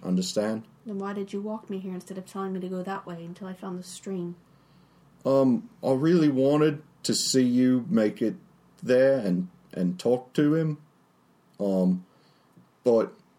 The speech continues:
Speaker 1: then I remembered last time. And I, I got a little nervous when I saw the stream.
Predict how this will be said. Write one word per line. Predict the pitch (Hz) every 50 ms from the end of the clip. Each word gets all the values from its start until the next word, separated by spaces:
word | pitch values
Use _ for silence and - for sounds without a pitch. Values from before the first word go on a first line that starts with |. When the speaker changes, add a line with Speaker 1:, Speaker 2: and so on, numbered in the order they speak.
| _ _ _ _ _
Speaker 1:
then | - 110 127 131 135
I | 131 127
remembered | 123 107 107 107 107 113 113 117 117 107 110 107 101 92 92 - _ _ _ _
last | - 73 104 107 104 104 107 - - -
time. | - 98 90 80 - - - - _ _ _ _ _ _ _ _ _ _ _ _ _ _ _ _ _ _ _ _ _ _ _ _ _ _ _ _ _ _ _ _ _ _ _ _ _ _ _ _ _ _ _ _ _ _ _ _ _ _ _ _ _ _ - - _ _ _ _ _ _ _ _ _ _ _ _ _
And | - 101 104 104 101
I, | 104 107
I | 104 - -
got | 110 - 117 117 117
a | 113
little | 110 110 110 110 107
nervous | 104 104 110 110 104 101 90 85 80 82 - - - -
when | 98 92
I | 92 90
saw | 90 - - 101 98 95
the | 92 90
stream. | - - - - 110 104 92 85 82 - 90 92